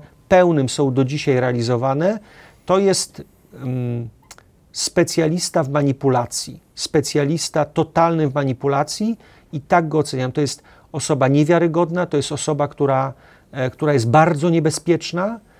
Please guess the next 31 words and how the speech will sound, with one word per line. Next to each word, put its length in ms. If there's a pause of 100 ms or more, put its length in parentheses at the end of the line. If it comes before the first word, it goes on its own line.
(380)
E, 260 (140)
os-, 320
to, 140
co 160
pan 260
redaktor 500
powiedział 500
o 100
kwestii 420
związanej 600
z, 180
e, 180 (920)
f-, 640 (440)
gloryfikacją 800
faszyzmu, 840 (460)
e, 140
potwierdza 680
tylko, 360
z 80
jakim 380
środowiskiem 680
mamy 200
do 100
czynienia 540 (360)
i 80
jak 200
niebezpieczny 760
jest 160
ten 160
człowiek 540 (140)
dla 340